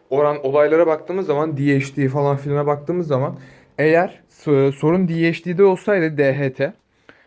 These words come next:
e, D H T hormonunda olsaydı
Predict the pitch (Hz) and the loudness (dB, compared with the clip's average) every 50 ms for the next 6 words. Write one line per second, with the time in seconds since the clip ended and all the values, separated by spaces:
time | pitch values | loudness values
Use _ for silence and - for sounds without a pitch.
0 | _ _ - 123 123 123 127 127 131 147 147 156 170 170 170 - 202 202 202 202 | _ _ -6 -2 -2 -2 -2 0 0 0 0 2 0 -2 -2 0 2 2 2 2
1 | - _ _ _ - 139 139 143 156 156 160 160 160 170 170 170 170 170 151 - | 0 _ _ _ -18 -12 -6 -4 -4 -2 0 -2 -2 -2 -4 -2 -2 -2 -4 -4
2 | _ - - 131 135 135 135 - - 185 180 165 135 139 170 202 | _ -10 -4 -2 -2 -2 -2 -2 0 0 0 0 0 -4 -6 -8